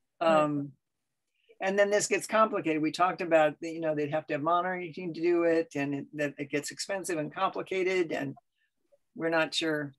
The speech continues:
Speaker 2: how they would actually accomplish it, but it seemed important that, um, they do.
Speaker 1: Right.
Speaker 2: Um, things that w-, things that would be built and then for sale would be a different matter. You know, they make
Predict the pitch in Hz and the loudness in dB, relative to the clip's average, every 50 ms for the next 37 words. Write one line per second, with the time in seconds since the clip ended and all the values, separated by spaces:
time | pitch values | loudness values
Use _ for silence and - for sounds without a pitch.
0 | _ _ _ _ _ _ _ _ _ _ _ - 160 165 160 160 156 151 147 - | _ _ _ _ _ _ _ _ _ _ _ -2 0 2 2 2 2 0 0 0
1 | - 156 156 151 - - 160 151 147 - - 170 170 170 175 170 160 - 156 143 | 0 0 0 0 0 -2 -2 -4 -4 -2 -2 0 0 0 0 -2 -2 -2 -4 -4
2 | 143 151 143 147 147 - - 185 180 170 165 156 151 147 135 - 175 175 165 - | -2 -2 -2 -2 -2 -4 -4 -4 -2 -2 0 0 0 0 -2 -2 -2 0 0 0
3 | 151 151 147 147 _ _ _ _ _ _ _ _ _ _ _ _ _ _ _ 151 | -2 -4 -6 -8 _ _ _ _ _ _ _ _ _ _ _ _ _ _ _ -2
4 | 147 156 147 139 139 139 - - - - - _ _ _ _ _ _ _ _ _ | 0 2 2 2 2 0 -4 -8 -20 -20 -20 _ _ _ _ _ _ _ _ _
5 | _ _ _ - 147 151 143 139 147 143 143 156 160 151 143 147 156 147 139 131 | _ _ _ -10 -8 -8 -8 -8 -8 -10 -8 -6 -4 -4 -4 -4 -4 -6 -6 -8
6 | 135 135 - _ _ _ _ _ _ _ _ _ _ - _ _ _ _ - 226 | -10 -16 -18 _ _ _ _ _ _ _ _ _ _ -20 _ _ _ _ -8 -6
7 | 185 180 - - - - 151 147 143 - - 190 190 185 156 175 170 151 - 156 | -6 -6 -8 -10 -12 -10 -10 -10 -8 -4 -2 -2 -2 0 0 0 0 0 -2 -4
8 | - 147 160 185 190 185 156 180 170 175 170 165 165 165 147 175 160 156 151 - | -6 -6 -6 -6 -4 -2 0 0 2 2 4 6 6 6 6 6 4 4 4 2
9 | 170 165 160 165 160 156 143 - 139 - - - - 170 165 165 170 180 190 220 | 0 -2 -2 -2 -2 -4 -4 -6 -6 -6 -6 -2 0 4 4 6 6 6 4 2
10 | 240 240 220 175 151 156 170 160 156 147 170 160 - 180 170 160 - 175 170 185 | 2 0 -4 -6 -2 0 0 0 0 0 -2 -4 -2 -4 -8 -6 -4 -2 -2 -2
11 | 190 180 139 143 139 143 143 143 147 151 147 147 156 156 156 165 | 0 -2 -4 -4 -4 -4 -2 -2 -2 -4 -4 -2 -2 -2 -2 -2